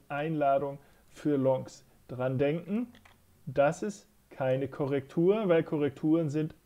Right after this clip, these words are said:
A, B, C-mäßig oder eben sehr, sehr wackelig. Wenn wir sowas haben, im Gegenteil, dann können wir sogar gucken, ob wir da nicht nochmal die Short-Seite mitnehmen können, wenn wir da durch das letzte Tief gehen. Aber das ist nichts Neues.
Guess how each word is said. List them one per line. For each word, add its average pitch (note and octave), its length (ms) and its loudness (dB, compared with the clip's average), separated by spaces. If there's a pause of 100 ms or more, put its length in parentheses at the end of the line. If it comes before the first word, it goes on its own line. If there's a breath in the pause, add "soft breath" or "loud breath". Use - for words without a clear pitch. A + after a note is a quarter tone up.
(140)
A, D3 240 0
B, C#3+ 200 -2
C-mäßig D#3+ 720 0 (460 loud breath)
oder C#3+ 440 2
eben C3+ 400 -2 (160)
sehr, C3 240 0
sehr B2 180 0
wackelig. D#3+ 480 -2 (280 loud breath)
Wenn C3 120 -10
wir C3 80 -4
sowas C#3 400 -6
haben, C#3 280 -8
im B2+ 120 -8
Gegenteil, B2 480 -8
dann B2 140 -10
können B2 220 -10
wir B2 80 -8
sogar B2 420 -12 (340)
gucken, - 300 -12
ob - 140 -14
wir B2 60 -8
da A#2+ 200 -8
nicht A#2+ 200 -12
nochmal A#2 300 -12
die D#3 100 -12
Short-Seite B2 800 -6
mitnehmen B2 460 -8
können, A#2+ 300 -8
wenn A#2 120 -8
wir A#2+ 60 -10
da A2+ 140 -8
durch A2+ 160 -10
das A2+ 180 -14
letzte A#2 300 -10
Tief C3 280 -4
gehen. A2 200 -10
Aber F#3 180 4
das G3+ 140 4
ist A3 120 2
nichts G#3 220 0
Neues. A#3 300 0